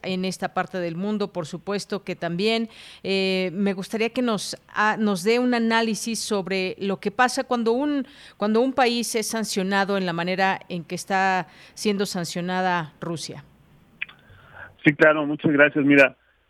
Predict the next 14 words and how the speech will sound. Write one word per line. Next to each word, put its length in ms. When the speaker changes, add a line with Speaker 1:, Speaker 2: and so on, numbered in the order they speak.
Speaker 2:
pues 300
las 180
sanciones 720
a 720
Rusia 500
sobre 240
todo 320
son 500
de 320
tipo 280
financiero, 840
tecnológico 760
y 60
logístico. 800